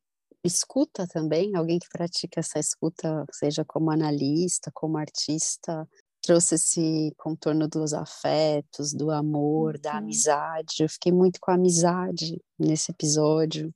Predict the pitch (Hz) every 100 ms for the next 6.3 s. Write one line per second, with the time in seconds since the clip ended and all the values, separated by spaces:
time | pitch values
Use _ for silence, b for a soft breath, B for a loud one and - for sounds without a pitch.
0 | _ 156 147 - - 151 143 147 156 156
1 | 143 151 147 151 147 147 156 _ _ _
2 | - 202 196 185 202 196 196 - 202 196
3 | 202 208 - 220 226 226 - 220 208 208
4 | 208 190 196 196 185 180 185 - 269 294
5 | _ _ _ _ 202 214 214 202 - 185
6 | 180 180